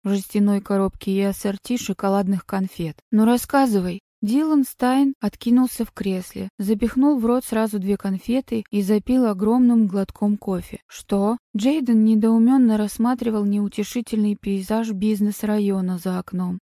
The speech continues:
мысленно прокручивая предстоящий визит к врачу. Хотелось быть уверенным, что получится убедить того выписать еще одну баночку спасительных кругляшей. Хотя его предупреждали. Но разве мало пациентов теряют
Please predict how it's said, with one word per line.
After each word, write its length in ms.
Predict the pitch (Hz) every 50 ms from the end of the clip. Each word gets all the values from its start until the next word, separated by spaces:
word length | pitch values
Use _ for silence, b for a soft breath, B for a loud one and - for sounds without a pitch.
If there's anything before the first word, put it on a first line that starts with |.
| _ -
мысленно 600 | 214 226 247 269 269 - - 226 214 202 208 196
прокручивая 760 | 214 214 208 - - 233 247 247 - - 220 202 202 196 190
предстоящий 800 | - 190 190 - - - - 202 202 208 220 233 - - 226 202
визит 400 | 185 202 190 185 - 202 - -
к 80 | - 208
врачу. 480 | 202 202 196 - - - 180 175 190 - _ _
Хотелось 480 | _ - 220 220 - 285 302 285 254 233
быть 240 | 214 254 247 - 233
уверенным, 500 | 220 202 233 247 262 254 233 214 202 190
что 180 | - - 202
получится 640 | 185 - 208 208 214 233 247 - - - - - 208
убедить 560 | 196 196 180 175 208 208 185 - 220 202 -
того 360 | _ - 196 185 190 226 233 220
выписать 580 | 190 208 214 214 - 226 - - - 185 -
еще 380 | 208 202 196 - - 214 202 190
одну 260 | 185 170 180 180 175
баночку 640 | 165 165 180 175 180 175 180 175 - - _ 185 175 - _ _
спасительных 840 | - - - 190 190 - - - 202 - - 196 196 196 180 -
кругляшей. 800 | - - 185 175 185 190 196 185 - - 190 180 175 196 202 - _ _ _ _
Хотя 360 | - 208 214 - - 285 311
его 240 | 320 285 254 254 262
предупреждали. 960 | - - 254 247 247 226 - 240 247 240 220 185 202 190 185 180 170 175 175 - _ _ -
Но 120 | 214 226
разве 300 | 240 254 247 233 240 240
мало 300 | 240 247 269 302 320 285
пациентов 760 | 214 - 208 - - - 214 214 233 247 247 - 226 - -
теряют 640 | - - 214 214 196 202 208 214 214 208 190 170